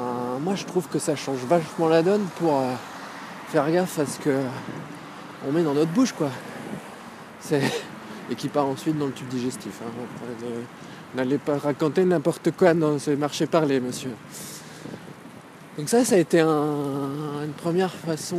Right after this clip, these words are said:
hein, par laquelle je me suis intéressé à la nutrition. Puis après, assez bizarrement, c'est venu dans ma formation, quand j'ai commencé à m'intéresser à,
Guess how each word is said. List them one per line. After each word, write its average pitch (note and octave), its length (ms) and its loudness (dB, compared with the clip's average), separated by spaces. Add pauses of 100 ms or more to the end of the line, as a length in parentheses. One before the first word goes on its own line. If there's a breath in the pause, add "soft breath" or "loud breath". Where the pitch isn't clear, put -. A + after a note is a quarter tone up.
hein, C3+ 300 -4 (240)
par D3+ 140 -2
laquelle D3+ 400 -4 (160)
je B2 60 -10
me C3+ 100 -6
suis C#3 160 -6
intéressé C#3 420 -2
à C#3+ 60 -2
la C3+ 80 -2
nutrition. C3+ 440 -8 (920 loud breath)
Puis B2+ 100 -2
après, B2+ 240 -2
assez E3+ 240 2
bizarrement, C#3+ 560 2
c'est D3+ 180 -2
venu C3+ 280 0
dans C#3 180 -4
ma B2 140 -4
formation, B2+ 560 -2 (1000 loud breath)
quand C3+ 80 -2
j'ai B2+ 140 -2
commencé C#3+ 460 -2
à D#3 80 2
m'intéresser C#3 680 -2
à, B2+ 100 -4